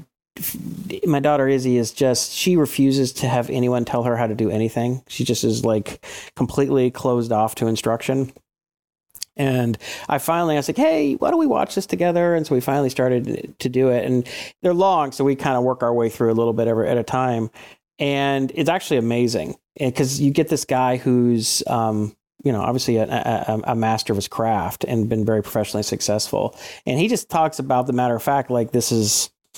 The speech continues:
this is how it works. It's been really funny watching her, um,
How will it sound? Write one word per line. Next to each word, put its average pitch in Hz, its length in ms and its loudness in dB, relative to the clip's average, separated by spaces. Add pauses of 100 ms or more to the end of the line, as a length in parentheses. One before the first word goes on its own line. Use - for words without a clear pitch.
(180)
this 156 100 4
is 143 60 0
how 156 140 2
it 127 40 -4
works. 139 260 0
It's 123 100 -6
been 139 140 0
really 165 180 4
funny 147 480 0
watching 117 560 2
her, 104 580 0 (720)
um, 101 560 -2